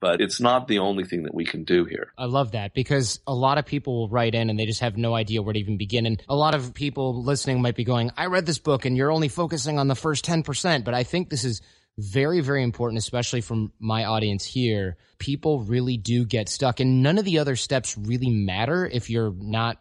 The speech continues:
Speaker 2: even sure what you want to do in terms of how you're going to apply yourself.
Speaker 1: And it can be vague. I mean, it's not like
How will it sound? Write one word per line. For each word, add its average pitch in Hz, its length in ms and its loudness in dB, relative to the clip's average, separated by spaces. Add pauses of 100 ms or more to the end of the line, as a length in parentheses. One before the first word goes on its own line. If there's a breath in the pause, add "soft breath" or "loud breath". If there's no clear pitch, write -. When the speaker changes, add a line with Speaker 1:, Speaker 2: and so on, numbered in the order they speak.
(120)
Speaker 2:
even 120 220 0
sure 117 460 2
what 107 180 -2
you 113 160 -4
want 101 300 -4
to 101 80 -8
do 98 540 -2
in 98 100 -6
terms 104 260 -4
of 92 80 -6
how 104 120 -4
you're 95 140 -6
going 98 220 -6
to 92 80 -4
apply 92 280 -6
yourself. 76 540 -12 (280)
Speaker 1:
And 175 180 4
it 180 80 0
can 196 160 -2
be 262 220 -2
vague. 101 680 2
I 110 120 4
mean, 117 180 2
it's 113 220 -2
not 131 260 2
like 107 320 0